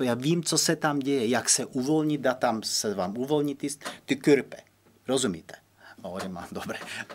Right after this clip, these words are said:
Presne ako povedal, uvoľnilo sa to v januári dvetisícdvadsaťtri, zrazu, že bim, a to Ačko zaznelo. Tak už potom som ho utvrdzoval,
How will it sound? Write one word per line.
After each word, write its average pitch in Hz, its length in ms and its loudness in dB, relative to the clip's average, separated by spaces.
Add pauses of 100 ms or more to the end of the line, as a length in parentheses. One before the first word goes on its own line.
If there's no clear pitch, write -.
(140)
Presne 156 500 8
ako 135 160 0
povedal, 143 340 6 (380)
uvoľnilo 143 480 6
sa 127 220 4
to 113 320 4 (340)
v 120 300 6
januári 143 560 6 (580)
dvetisícdvadsaťtri, 104 760 4 (400)
zrazu, 101 260 2
že 92 140 2
bim, 202 360 4 (220)
a - 160 -2
to 104 140 -2
Ačko 95 360 2
zaznelo. 87 400 -4
Tak 104 200 -4
už 110 100 -4
potom 127 240 -4
som - 180 0
ho 98 140 0
utvrdzoval, 104 600 0